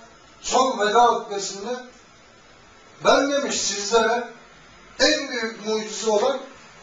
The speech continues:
Allah'ın kelamı," demiş, "Kur'an-ı Kerim'i bırakıyorum."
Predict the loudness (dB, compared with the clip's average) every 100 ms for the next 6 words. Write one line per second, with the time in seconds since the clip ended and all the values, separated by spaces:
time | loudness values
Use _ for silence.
0 | 2 4 6 6 4 2 2 4 4 4
1 | 4 2 0 -4 -4 2 4 4 2 0
2 | 0 0 2 2 0 -2 -12